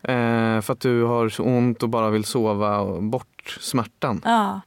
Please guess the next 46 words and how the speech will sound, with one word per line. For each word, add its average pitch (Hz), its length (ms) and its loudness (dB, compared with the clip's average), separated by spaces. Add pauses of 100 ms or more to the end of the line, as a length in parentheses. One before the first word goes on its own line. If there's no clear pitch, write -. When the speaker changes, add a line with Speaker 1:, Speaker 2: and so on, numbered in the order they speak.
(160)
Speaker 1:
Vad 147 220 0
är 143 40 0
det 143 60 2
vi 139 80 0
äter 190 420 0
där? 95 220 -4 (200)
Det 147 100 -2
kommer 156 220 2
du 120 60 2
ihåg. 104 280 0 (600)
Speaker 2:
Du 285 420 2
åt 214 320 0
en 208 120 4
räkmacka. 202 760 -2
Speaker 1:
Ja. 120 240 0 (240)
Speaker 2:
Och 240 200 0 (120)
en 208 140 2
chokladbit. 190 680 -4
Speaker 1:
Ja. 110 260 -2 (720)
Speaker 2:
Och 214 220 0 (120)
jag 220 560 2
försökte 202 560 -2
äta 190 540 -2
en 180 140 -2
ostfralla. 190 720 -4 (100)
Speaker 1:
Just - 220 -8
det. 107 200 -2
Speaker 2:
Men 214 180 -4
det 226 60 -4
gick 190 140 -8
sådär. 190 500 -6
Speaker 1:
Ja. 107 260 -2 (160)
Speaker 2:
Jag 214 120 -4
kommer 254 260 2
också 240 180 -2
ihåg 226 200 2
att, 220 120 -2 (260)
och 233 160 2
det 254 80 2
här 262 140 4
är 247 40 2
ganska 214 300 0
typiskt 196 460 0
vårt 190 220 -2
förhållande 190 680 0
Speaker 1:
Ja. 110 180 -2